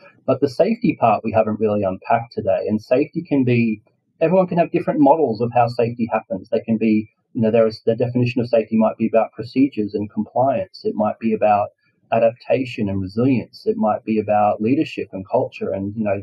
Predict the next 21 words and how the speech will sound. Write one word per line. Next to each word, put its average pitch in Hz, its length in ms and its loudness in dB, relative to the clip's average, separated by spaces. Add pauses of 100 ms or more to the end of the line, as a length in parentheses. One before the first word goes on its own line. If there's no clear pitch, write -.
(120)
these 113 220 -2
more 113 200 2
capability 117 640 0
type 101 280 0
aspects 95 520 -4
of - 120 -10
how 101 160 0
we 95 200 -10
build 120 280 2
safety - 380 -6
or - 60 -6
create 117 460 0
it. - 120 -20 (500)
So 139 340 4 (360)
if 127 180 0
we 135 120 4
sort 151 180 2
of 139 80 2
say 131 320 2
this 120 340 -2
loose 123 380 0